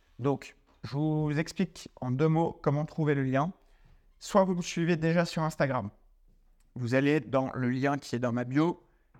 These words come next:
et vous allez cliquer sur newsletter. OK ? Option numéro un. Option numéro deux, j'ai fait un post sur LinkedIn. Vous allez le rechercher sur LinkedIn, vous tapez Louis Doucet sur LinkedIn, vous trouvez mon dernier post et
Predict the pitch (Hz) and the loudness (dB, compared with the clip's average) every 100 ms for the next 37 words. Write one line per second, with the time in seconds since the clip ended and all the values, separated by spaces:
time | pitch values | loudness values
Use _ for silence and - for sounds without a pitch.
0 | - 135 147 - 123 123 123 131 - 120 | -2 2 2 0 -2 -2 0 -2 -4 -4
1 | 156 - 147 139 143 143 - - - _ | -4 0 -2 0 -2 -4 -4 -8 -12 _
2 | - 123 151 135 - _ - 135 - 151 | -8 0 0 -2 -10 _ -10 -6 -2 0
3 | 151 147 139 - 131 - _ - - 151 | 2 0 0 -4 -6 -8 _ -10 -4 -2
4 | 151 147 139 143 156 170 131 131 - 135 | 0 0 0 0 0 0 -2 -4 -2 -2
5 | 165 156 - _ _ _ _ _ - 143 | 0 -2 -4 _ _ _ _ _ -4 0
6 | 143 139 143 127 156 185 - _ _ _ | 0 0 0 0 0 0 -4 _ _ _
7 | _ _ _ _ _ 123 139 147 151 151 | _ _ _ _ _ -4 0 2 2 2
8 | 139 147 165 127 165 151 - 127 120 123 | 0 0 -2 -2 -2 -2 -2 -2 0 0
9 | 135 165 180 185 - 123 117 131 139 123 | 2 2 2 -2 -6 -10 -2 -2 0 0
10 | 120 117 - 110 107 98 98 123 147 165 | 0 -2 -4 -6 -6 -6 -4 0 2 2
11 | 175 - 113 120 120 - 135 117 123 123 | 0 -2 -6 -6 -6 -4 -2 0 -2 -4
12 | 113 120 147 151 - - _ 147 160 - | -8 0 2 2 0 -18 _ 0 0 0